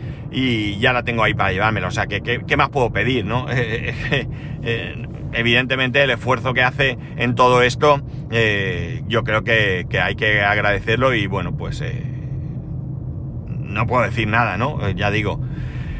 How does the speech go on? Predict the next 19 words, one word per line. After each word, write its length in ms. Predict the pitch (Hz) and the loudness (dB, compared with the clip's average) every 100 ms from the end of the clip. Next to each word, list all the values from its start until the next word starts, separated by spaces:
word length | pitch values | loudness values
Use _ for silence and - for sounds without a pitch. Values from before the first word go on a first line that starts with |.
| - - - - - | -8 -8 -10 -6 2
Entonces, 320 | 151 160 175 | 4 6 4
bueno, 260 | 151 139 151 | 4 2 2
pues 160 | 131 | 4
de 80 | 123 | 4
lunes 220 | 135 135 | 4 4
a 80 | 143 | 2
viernes 260 | 143 151 170 | 2 2 2
lo 120 | 143 | 2
que 80 | 131 | 4
digo, 180 | 131 | 2
nos 120 | 120 123 | 0 0
apañamos. 380 | 113 127 127 123 | 0 2 0 2
Pero 180 | 156 | 4
luego 200 | 175 170 | 6 4
llega 160 | 175 170 | 2 0
el 60 | 156 | 0
fin 180 | 151 | -2
de 80 | 127 | -2
semana. 520 | 113 113 131 107 90 | 0 2 2 0 -4